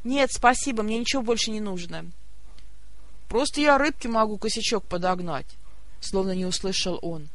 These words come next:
«И сама поешь, и людей своих накормим. Хочешь, а?» «Нет,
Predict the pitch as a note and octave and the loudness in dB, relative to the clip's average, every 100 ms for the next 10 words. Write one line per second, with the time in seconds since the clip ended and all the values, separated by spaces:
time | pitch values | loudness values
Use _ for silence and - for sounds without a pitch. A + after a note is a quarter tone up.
0 | - - - - D#3 A#3 B3+ C4 C#4+ - | -6 -6 -6 -6 -2 4 4 8 8 8
1 | A#3 A#3 A3 - - - G#3 G3+ B3+ A#3 | 6 4 0 -2 -4 0 0 2 2 4
2 | A3+ A3 G#3+ G3+ - G3+ F#3+ F3+ D#3+ - | 4 4 4 0 2 0 2 0 -4 -6
3 | - - C#4 F#4 - - G#3+ A#3 A#3+ - | -6 -2 4 4 4 2 6 6 4 -2
4 | - - - - B3 C4+ A3 | -6 -6 -6 -4 2 4 4